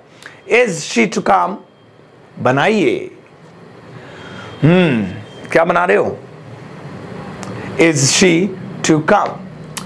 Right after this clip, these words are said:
तो इसका सही जवाब होगा, क्या वह आने वाली है? क्या वह आने वाली है?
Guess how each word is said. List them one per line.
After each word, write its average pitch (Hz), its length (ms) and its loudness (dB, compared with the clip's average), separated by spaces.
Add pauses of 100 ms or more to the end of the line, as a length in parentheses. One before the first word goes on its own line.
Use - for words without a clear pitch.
(380)
तो 160 420 4 (840)
इसका 254 200 2
सही 269 300 2
जवाब 247 300 4
होगा, 190 440 2 (920)
क्या 254 180 6
वह 262 240 4
आने 180 300 0
वाली 214 320 2
है? 247 380 2 (380)
क्या 226 200 4
वह 226 320 0
आने 190 400 0
वाली 170 380 2
है? 151 380 0